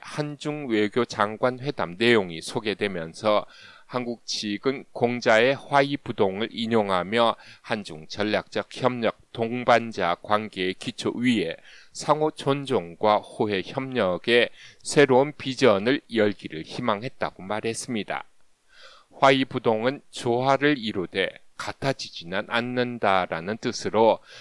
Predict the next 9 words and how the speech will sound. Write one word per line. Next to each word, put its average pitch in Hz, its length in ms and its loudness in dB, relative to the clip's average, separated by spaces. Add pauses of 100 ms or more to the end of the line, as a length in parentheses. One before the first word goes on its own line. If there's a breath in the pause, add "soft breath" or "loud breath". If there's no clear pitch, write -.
(180 loud breath)
같은 135 320 -4
것을 117 320 0
공유하고 120 880 0 (140)
다른 139 460 -8
것을 101 400 -2
있는 131 320 -2
그대로 143 460 0
받아들인다라는 98 1400 -2 (320 loud breath)
구동존의와 123 1300 0